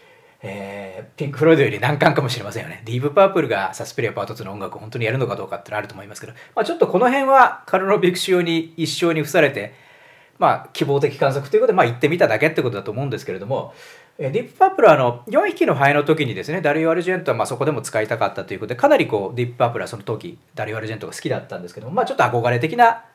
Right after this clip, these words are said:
ものだったと思いますけど、そこでもう、ディープ・パープルは、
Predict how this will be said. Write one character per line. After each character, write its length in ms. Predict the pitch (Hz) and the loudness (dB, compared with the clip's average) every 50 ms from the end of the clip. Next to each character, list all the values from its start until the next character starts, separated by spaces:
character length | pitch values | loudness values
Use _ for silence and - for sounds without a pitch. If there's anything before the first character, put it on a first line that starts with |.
| _ _ - | _ _ -8
も 100 | 180 190 | -4 -2
の 60 | 202 | 0
だ 120 | 185 156 123 | 0 0 -2
っ 40 | |
た 80 | 120 110 | -2 -6
と 80 | - 104 | -8 -8
思 100 | 107 110 | -10 -8
い 40 | |
ま 100 | 107 113 110 | -8 -8 -8
す 60 | 110 | -8
け 80 | - 98 | -8 -10
ど、 100 | 98 101 | -10 -10
そ 120 | - 196 | -10 -10
こ 80 | - 240 | -8 -6
で 80 | 254 | -4
も 340 | 247 240 208 - - - - _ _ | -2 -2 -2 -2 -4 -6 -20 _ _
う、 360 | _ _ _ _ _ _ - | _ _ _ _ _ _ -12
デ 80 | 147 | -12
ィ 20 | 135 | -10
ー 20 | |
プ・ 60 | 131 | -4
パ 100 | - 180 | -2 -2
ー 80 | 175 180 | -2 -2
プ 60 | - | 0
ル 80 | 135 107 | -2 0
は、 260 | 98 - - - - | 0 -2 -4 -8 -20